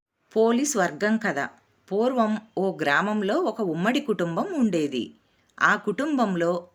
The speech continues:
ఐదుగురు కోడళ్ళు ఉండేవారు. వారిలోని చిన్న కోడలి పేరు పోలి. ఆమెకు చిన్నప్పటి నుంచి దైవభక్తి ఎక్కువ. కానీ అదే భక్తి అత్తగారికి నచ్చేది కాదు. తనలాంటి భక్తురాలు మరొకరు ఉండరని,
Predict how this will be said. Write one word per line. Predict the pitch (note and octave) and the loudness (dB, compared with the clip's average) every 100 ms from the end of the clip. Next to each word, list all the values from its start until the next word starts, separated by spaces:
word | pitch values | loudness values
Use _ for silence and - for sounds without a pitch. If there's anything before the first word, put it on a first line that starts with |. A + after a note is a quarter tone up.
| C#3+ | -2
ఐదుగురు | E3+ G3 G3+ F#3 | 0 0 0 -2
కోడళ్ళు | F3 E3 E3 A3 D4+ | -2 -2 0 0 0
ఉండేవారు. | B3+ G3 E3 D3+ C#3 C3+ B2 _ _ _ _ - | 0 0 0 0 -2 -2 -8 _ _ _ _ -8
వారిలోని | D3+ F3 F#3+ G#3 A3 A#3+ G#3 | -2 0 0 2 2 2 0
చిన్న | F3 G3+ | -2 -4
కోడలి | A#3 A3 G#3 G3+ | -2 -2 -2 -2
పేరు | G3+ G3+ C4+ C5 - _ G3+ | -2 0 0 -2 -6 _ -2
పోలి. | F#3 D#3+ C3 - _ _ _ - | 0 0 -4 -10 _ _ _ -8
ఆమెకు | D#3+ G3 A3+ A3+ F3+ F#3+ - - | -2 0 0 0 -4 -4 -6 -4
చిన్నప్పటి | F#3 F#3+ G#3 G#3 G3+ | -2 -2 -2 -4 -2
నుంచి | F#3+ F#3+ F3+ F#4+ A4 | -2 -2 -2 -2 -2
దైవభక్తి | D#3 D3+ F#3 G3 F#3+ - C#4 | -2 -2 -2 -2 -4 -4 -2
ఎక్కువ. | D3 - F3 C#3+ G#2+ - _ _ _ - | -2 -4 -6 -4 -6 -10 _ _ _ -6
కానీ | G3 F#3+ A3 E4+ - - | 0 2 2 -2 -6 -10
అదే | E3 D#3 G#3+ | -6 0 0
భక్తి | G#3+ G3 - B3 | 2 0 0 -2
అత్తగారికి | F3 - G#3+ G3+ G3 F#3 D#4 | -2 -2 -2 0 0 -2 -2
నచ్చేది | A3+ C#3+ - F#3 G#3 | -2 -2 -2 -2 -2
కాదు. | - D3+ C#3+ C3+ - _ _ _ _ _ - | -2 -2 -2 -6 -12 _ _ _ _ _ -2
తనలాంటి | F#3 G3+ G#3+ G#3+ G#3+ | 0 2 0 0 -2
భక్తురాలు | E3 D#3+ - C4 A3+ G#3+ | -2 -4 -4 0 0 0
మరొకరు | G3 E3+ F3 F3+ | -2 -2 -2 -2
ఉండరని, | F3 C#3 C#3+ F3 F#3+ E3 D#3+ E3+ | -4 -4 -4 -2 -2 -4 -6 -10